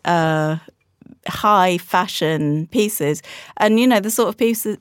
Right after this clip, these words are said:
people that are gonna be wearing those are going to be talking about where they, how they rented their clothes, and they are the, the leaders in this sector. Um, so I think the,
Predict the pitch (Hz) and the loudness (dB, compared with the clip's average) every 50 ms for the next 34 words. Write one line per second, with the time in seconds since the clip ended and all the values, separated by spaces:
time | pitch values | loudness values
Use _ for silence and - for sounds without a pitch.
0 | _ - 247 233 226 - 202 190 180 117 170 - 190 185 185 180 175 175 180 170 | _ -4 -2 -2 -2 -2 -2 0 0 0 0 -2 -2 -2 -2 -2 -2 0 0 2
1 | 170 180 190 202 208 214 220 233 240 247 240 233 - 175 156 151 151 - 160 156 | 2 2 2 0 0 0 0 0 0 0 -2 -2 -2 -2 -2 -4 -4 -6 -8 -8
2 | 160 _ _ _ _ - - 269 277 277 - 277 247 240 214 202 190 170 - - | -8 _ _ _ _ -4 -2 0 0 0 0 0 0 0 0 0 0 0 0 -2
3 | 185 185 175 175 170 170 165 170 - - 185 196 180 175 175 165 160 160 160 165 | 0 0 0 0 0 0 -2 -2 -4 -4 -2 0 0 0 0 -2 -2 -4 -2 0
4 | 170 180 202 214 - - - - 170 160 165 - - 170 165 160 160 160 165 - | 0 0 0 -2 -4 -8 -8 -6 -4 -4 -4 -4 -4 -2 -2 0 -2 -2 -4 -8
5 | - - - - - _ - 190 190 196 196 190 185 180 175 165 160 156 165 156 | -14 -20 -20 -20 -12 _ -2 0 2 2 2 2 2 2 2 2 0 0 0 0
6 | 156 156 151 151 - - - _ - - 156 143 143 147 147 147 _ _ _ - | 0 0 -2 -6 -8 -14 -20 _ -4 -2 0 0 0 -2 -4 -8 _ _ _ -20
7 | - - 139 160 170 160 156 160 - 131 147 147 - 156 151 160 156 151 151 147 | -14 -6 -2 -2 0 0 0 -2 -4 -4 -6 -4 -4 -4 -4 -4 -4 -4 -6 -8
8 | - - - - - - 190 170 - _ - - 156 147 147 160 - _ - _ | -10 -14 -16 -16 -8 -4 -4 -4 -4 _ -8 -6 -6 -4 -6 -6 -10 _ -20 _
9 | _ _ _ _ - - 175 170 165 156 - 185 175 165 165 175 170 - 214 196 | _ _ _ _ -4 -2 0 0 0 0 2 2 4 4 2 2 2 0 0 0
10 | - - - 185 180 175 165 | -2 -4 -4 0 0 0 0